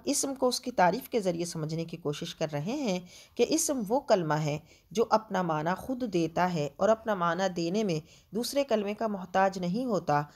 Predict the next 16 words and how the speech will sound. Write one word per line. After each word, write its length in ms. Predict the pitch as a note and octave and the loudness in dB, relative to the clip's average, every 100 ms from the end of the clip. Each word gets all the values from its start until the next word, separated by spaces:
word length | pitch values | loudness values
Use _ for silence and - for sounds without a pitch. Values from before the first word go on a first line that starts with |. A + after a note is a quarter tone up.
| - | -10
اور 140 | - A3+ | 2 2
اس 140 | B3 | 2
میں 100 | C#4 | -4
کوئی 200 | C4+ B3+ | 0 0
زمانہ 380 | G3 D#3 D3+ E3+ G3 | 0 0 0 0 0
بھی 180 | A#3+ B3+ | -2 -2
نہیں 380 | F3+ E3 F3 F3 | -2 -2 -4 -2
پایا 300 | C#3 C3+ C#3+ | 0 0 -2
جاتا۔ 460 | C#3 A#2+ - C3+ C3 - _ - | -2 -4 -2 -4 -4 -16 _ -4
تو 100 | A3 | 0
یہ 180 | G3 F3 | 2 0
سب 240 | - D#3+ E3+ _ - | 2 0 -2 _ -6
اسم 300 | G#3 D3+ D3 | -4 -2 -6
کی 200 | - D#3+ | -6 -6
مثالیں 500 | D3+ - B2 B2+ B2+ | -4 -4 -4 -4 -6
ہیں۔ 200 | B2+ C3+ | -6 -8